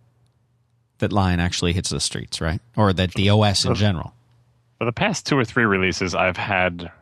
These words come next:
Speaker 2: my review ready on the day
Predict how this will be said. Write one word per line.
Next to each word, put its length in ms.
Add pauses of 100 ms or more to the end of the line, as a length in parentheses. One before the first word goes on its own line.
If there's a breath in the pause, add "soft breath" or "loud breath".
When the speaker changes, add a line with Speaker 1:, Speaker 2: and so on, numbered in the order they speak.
Speaker 2:
my 160
review 380
ready 520 (560)
on 300
the 80
day 520